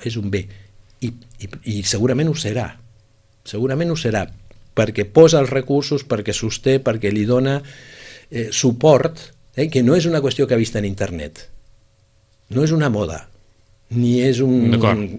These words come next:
Speaker 1: eh?
Speaker 2: És una convicció.
Speaker 1: És una convicció, efectivament. I segurament, o quan un escolta parlar als pares, de, per exemple, els que tenen un fill, no, si tindran un altre, és pràcticament un plantejament de dos fills únics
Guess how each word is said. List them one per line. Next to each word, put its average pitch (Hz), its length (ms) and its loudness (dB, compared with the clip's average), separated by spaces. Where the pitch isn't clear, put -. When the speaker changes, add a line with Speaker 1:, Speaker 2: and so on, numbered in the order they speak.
Speaker 1:
eh? 113 80 4
Speaker 2:
És 120 160 4
una 127 100 4
convicció. 127 540 2
Speaker 1:
És 143 160 2
una 151 160 -2
convicció, 117 480 -2
efectivament. 101 720 -8
I 135 160 2
segurament, 151 640 8
o 104 160 -8
quan 107 180 -4
un 143 140 2
escolta 127 480 0
parlar 107 240 -2
als 104 160 -6
pares, 101 580 -4
de, 101 260 -6
per 90 80 -12
exemple, 92 240 -8
els - 80 -10
que 98 80 -8
tenen 98 240 -6
un 92 100 -6
fill, 110 360 0
no, 123 160 -2
si - 160 -2
tindran 110 400 -4
un 113 100 0
altre, 127 380 2
és 139 220 -2
pràcticament 156 440 2
un 170 120 0
plantejament 139 560 2
de 131 100 6
dos 156 180 2
fills 139 260 0
únics 92 460 -4